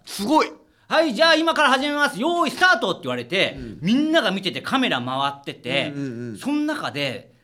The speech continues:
Speaker 2: 立たない。
Speaker 1: あー。
Speaker 2: あ、立たないもんなんだと思って、でも、なるだけこう、忠実に自分が一人でやる時に、の動きはしたわけ。
Speaker 1: おー。
Speaker 2: 出してね、こう、ちゃんと出して、
Speaker 1: うんうんうん。
Speaker 2: こ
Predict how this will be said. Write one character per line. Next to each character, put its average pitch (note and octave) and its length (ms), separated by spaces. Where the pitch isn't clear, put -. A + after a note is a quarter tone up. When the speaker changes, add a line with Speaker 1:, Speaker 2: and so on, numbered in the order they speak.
Speaker 2:
立 D3 180
た E4+ 160
な D#4 140
い。 A2+ 160
Speaker 1:
あ A#2+ 40
ー。 B2 640
Speaker 2:
あ、 D#2 100
立 - 180
た B3+ 140
な B3+ 120
い F3+ 60
も D#3+ 160
ん A3 140
な F3+ 120
ん C#3 100
だ A2+ 140
と C3+ 100
思 E3 100
っ D#3+ 160
て、 F#3+ 420
で A3+ 140
も、 E4 260
な B3 140
る D#4 120
だ D#4 120
け D#4+ 140
こ D4 140
う、 C#4 80
忠 C4 300
実 C4 240
に D4 140
自 E3 160
分 A3+ 180
が A#3 120
一 - 80
人 A#3 100
で F#3+ 100
や D#3 120
る E3 100
時 F3+ 220
に、 G#3 420
の A#3 260
動 B3 140
き C4 120
は D3+ 100
し - 80
た C3 100
わ B2+ 80
け。 - 160
Speaker 1:
お D#3 500
ー。 - 100
Speaker 2:
出 E3 240
し - 80
て G#2 100
ね、 G#3+ 220
こ C#3+ 80
う、 C#3 40
ち D3 80
ゃ C3 40
ん B2 80
と C3 80
出 - 20
し A#2 40
て、 C3+ 60
Speaker 1:
う C#3 40
ん B2+ 40
う - 20
ん A#2 100
う - 20
ん。 G#2+ 40
Speaker 2:
こ A2 240